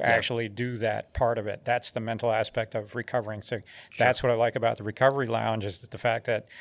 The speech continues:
Speaker 2: you can get in a group, there's other people
Speaker 1: Yeah.
Speaker 2: here that are recovering, and you can just chit chat and, you know, kinda talk about what you're going through.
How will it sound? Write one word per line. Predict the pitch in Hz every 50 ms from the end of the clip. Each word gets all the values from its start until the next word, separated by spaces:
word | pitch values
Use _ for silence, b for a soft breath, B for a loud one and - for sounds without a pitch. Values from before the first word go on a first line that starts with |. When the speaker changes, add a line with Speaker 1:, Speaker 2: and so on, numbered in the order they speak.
| B B B
Speaker 2:
you | - 123
can | 110 117
get | 113 120 -
in | -
a | 113
group, | 98 117 127 123 - -
there's | - 113 98 123
other | 123 117
people | - - 131 113 - 117
Speaker 1:
Yeah. | -
Speaker 2:
here | - 135 131 127
that | 110 113
are | 107
recovering, | 104 107 104 - - 120 104 110 110 110 113 110 113
and | 110 107
you | 107
can | 98 110 98
just | 110 -
chit | - - 123
chat | - - 123 113 110 110 113
and, | - 113 110 110 107 110
you | - 123
know, | 113 113 107 110 107 - B B B B B
kinda | - 131 113
talk | - - 117 113
about | 113 107 107 120
what | 110 - -
you're | 113
going | 117 127 131 123
through. | - - 113 104